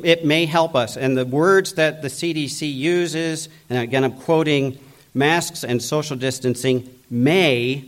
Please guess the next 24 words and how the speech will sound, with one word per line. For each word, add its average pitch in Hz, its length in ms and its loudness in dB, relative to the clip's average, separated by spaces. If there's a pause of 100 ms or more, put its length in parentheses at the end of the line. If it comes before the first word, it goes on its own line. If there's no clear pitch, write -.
(400)
slow 131 340 0
the 117 100 -6
spread 127 240 -2
of 117 80 -6
the 113 60 -6
virus 110 380 -2
and 110 100 -6
help 131 200 -4
people 131 280 -6
who 131 160 -2
may 147 220 2
have 170 260 -2
the 160 60 -4
virus 131 440 0
and 120 80 -4
do 117 120 -4
not 127 420 -4
know 135 240 -2
it 107 120 -8 (320)
from 127 160 -4
transmitting 113 560 -2
it 110 120 -10
to - 140 -10
others." 104 360 -12